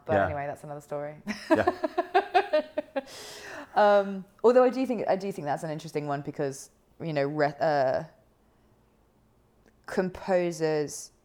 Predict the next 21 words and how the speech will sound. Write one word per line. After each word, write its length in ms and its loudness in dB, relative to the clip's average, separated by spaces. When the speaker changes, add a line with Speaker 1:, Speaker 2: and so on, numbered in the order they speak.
Speaker 1:
especially 380 -4
contemporary 500 -6
composers, 580 -6
because 300 -8
they 80 -4
tend 240 -8
to 80 -8
want 180 -8
to 60 -20
three 200 -6
compose 560 -8
largely, 540 -4
there 100 -4
are 60 -6
still 180 -8
number 240 -10
composers, 500 -12
but 140 -12
not 120 -8
as 100 -16
many. 300 -12